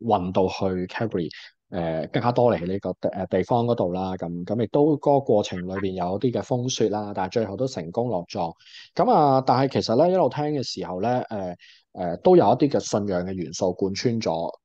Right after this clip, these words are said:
其中一個好關鍵嘅咧，就係阿黎生，即係而家仍然在囚嘅一傳媒創辦人黎智英先生啦。佢喺，誒，獄中嘅時候，喺，誒，今年嘅年頭四月左右嘅時候咧，其實係有寫信俾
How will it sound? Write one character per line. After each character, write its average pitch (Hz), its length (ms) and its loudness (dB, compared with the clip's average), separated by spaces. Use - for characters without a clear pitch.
其 98 140 0
中 143 140 4
一 156 40 2
個 123 100 0
好 107 140 -6
關 120 400 -2
鍵 104 200 -4
嘅 92 120 -4
咧， 104 140 -2
就 95 180 -10
係 82 720 -6
阿 90 200 -6
黎 80 80 -6
生， 113 400 0
即 - 140 0
係 92 280 -6
而 82 40 -6
家 113 140 4
仍 104 180 0
然 82 200 -6
在 90 240 -4
囚 82 260 -8
嘅 95 240 -4
一 147 80 0
傳 120 180 0
媒 85 100 -4
創 - 220 -2
辦 85 120 0
人 78 120 -10
黎 71 140 -10
智 98 120 -6
英 104 120 -2
先 117 180 0
生 113 240 0
啦。 110 100 0
佢 123 220 2
喺， 120 480 0
誒， 92 360 -6
獄 95 140 -8
中 139 180 0
嘅 117 100 2
時 85 180 -4
候， 85 200 -4
喺， 92 360 -2
誒， 90 400 -6
今 143 140 0
年 117 160 -4
嘅 120 140 -4
年 80 340 -10
頭 80 260 -8
四 101 160 0
月 95 280 0
左 90 180 -2
右 107 80 2
嘅 - 40 -2
時 85 160 -6
候 87 100 -4
咧， 107 140 -2
其 104 120 2
實 107 160 2
係 101 200 2
有 95 200 4
寫 - 240 0
信 104 280 -8
俾 92 320 -6